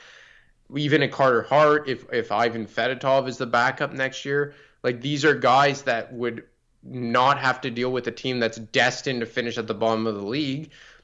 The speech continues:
And then you could build off that without having given up any assets. Like,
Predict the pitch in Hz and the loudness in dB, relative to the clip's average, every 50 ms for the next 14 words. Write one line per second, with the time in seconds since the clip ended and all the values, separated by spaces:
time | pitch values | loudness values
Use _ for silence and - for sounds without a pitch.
0 | _ _ - 156 160 175 185 196 190 175 214 190 147 139 160 180 214 247 233 214 | _ _ 0 2 4 4 4 2 2 0 0 0 2 2 2 4 4 4 4 4
1 | 135 123 - - 175 170 160 - 190 185 - 170 190 202 196 208 214 214 214 190 | 2 2 0 -2 -4 -4 -4 -4 -6 -6 -6 -8 -10 -8 -6 -4 -2 -2 -2 0
2 | 202 196 202 208 208 208 214 214 - 165 175 196 190 - - 160 175 196 208 196 | 0 0 0 0 0 0 -2 -2 -2 -2 0 0 -2 -2 -2 -2 -2 -2 -2 -2
3 | - - 170 135 117 - - - - - 139 147 147 143 143 - | -2 0 2 2 0 0 -4 -12 -8 -2 0 2 2 2 0 -6